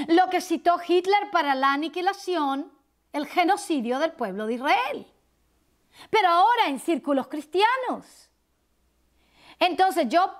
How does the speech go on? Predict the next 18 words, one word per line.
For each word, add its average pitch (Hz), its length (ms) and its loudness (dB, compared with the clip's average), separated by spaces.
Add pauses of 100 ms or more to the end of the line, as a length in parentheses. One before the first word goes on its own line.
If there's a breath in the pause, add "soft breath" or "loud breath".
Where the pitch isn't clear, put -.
claro, 330 360 2
yo 330 280 2
le 339 140 0
contesté 311 760 -2 (200)
y 320 100 -4
los 240 240 -4
reprendí 330 640 -2
seriamente 320 640 -4 (420 loud breath)
y 339 120 0
también 339 560 2
los 269 160 2
reporté 339 920 0 (240 soft breath)
a 269 100 -8
las 269 220 -8
autoridades 254 640 -4
de 233 80 -6
esa 254 220 -10
plataforma 233 640 -10